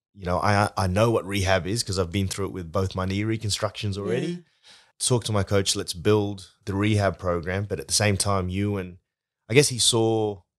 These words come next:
Speaker 1: he saw the ability and the potential there.
Speaker 2: Mm.
Speaker 1: And so he said, "Look, I'll sign you for another two years."
Speaker 2: Wow.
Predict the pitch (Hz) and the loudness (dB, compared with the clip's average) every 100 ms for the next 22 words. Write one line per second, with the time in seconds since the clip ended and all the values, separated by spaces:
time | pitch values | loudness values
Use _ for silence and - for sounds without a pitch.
0 | _ - 104 - 127 123 107 101 92 - | _ -4 0 2 4 2 2 0 0 -4
1 | 92 80 107 104 101 95 90 - 110 104 | -4 0 2 2 0 0 -6 -4 -2 -2
2 | 104 92 104 117 175 196 _ _ _ - | -4 0 2 2 -2 -10 _ _ _ -20
3 | - - 98 - 92 98 92 95 95 95 | -20 -12 -2 0 2 2 0 0 -4 -8
4 | _ _ - 101 98 101 98 92 85 95 | _ _ -2 2 2 2 0 -2 -4 -4
5 | 90 85 - 90 87 82 71 - _ 180 | -4 -4 -6 -6 -8 -10 -16 -20 _ -2
6 | 170 156 156 | -2 -2 -6